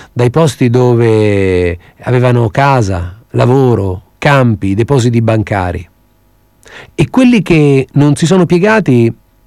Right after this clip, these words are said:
in molti sono stati infoibati, ne parlavamo proprio ieri, quindi lanciati dentro le foibe da vivi. Migliaia e migliaia di italiani che sono stati uccisi non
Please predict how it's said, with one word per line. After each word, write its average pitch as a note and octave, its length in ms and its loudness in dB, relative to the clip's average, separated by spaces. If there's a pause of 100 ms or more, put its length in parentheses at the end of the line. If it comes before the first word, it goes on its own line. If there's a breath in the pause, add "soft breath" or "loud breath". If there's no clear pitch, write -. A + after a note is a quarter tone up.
in C#3+ 160 0
molti D#3 420 2
sono C#3+ 160 0
stati C#3+ 260 -2
infoibati, A#2+ 640 -2
ne G#2 120 -2
parlavamo A2+ 420 -2
proprio A2+ 240 -2
ieri, G#2 220 0
quindi A#2+ 240 2
lanciati C#3 680 0
dentro A2+ 560 0
le G2+ 80 0
foibe G2 580 -2 (280)
da B2 140 -2
vivi. A2 380 0 (720 loud breath)
Migliaia G3 640 2
e E3 40 2
migliaia F3 580 2
di C#3+ 140 0
italiani E3 500 2
che B2+ 120 -2
sono D3 180 -2
stati D3 440 0
uccisi E3 580 0
non D#3 560 2